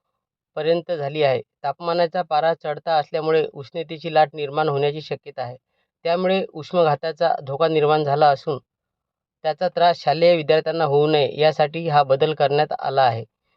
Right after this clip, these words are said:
जिल्ह्यातील सर्व माध्यमाच्या, सर्व व्यवस्थापनाच्या शाळेची वेळ सकाळच्या सत्रात प्राथमिक शाळांसाठी सकाळी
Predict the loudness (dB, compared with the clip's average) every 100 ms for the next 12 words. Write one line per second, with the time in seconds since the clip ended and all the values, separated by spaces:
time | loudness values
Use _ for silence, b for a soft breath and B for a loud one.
0 | _ -16 -2 0 0 -4 0 2 4 4
1 | 2 _ _ _ _ _ _ _ _ -8
2 | -6 -2 0 0 0 -4 -8 _ _ _
3 | _ _ _ _ _ 0 4 4 2 -2
4 | _ -8 -4 -2 -4 -6 -6 -4 -4 -2
5 | -2 -2 -4 -2 -4 -2 -4 -4 -6 -2
6 | -4 -4 -10 -4 -4 -4 -4 -4 -4 -8
7 | -2 0 2 0 -4 -6 -4 -4 -4 -6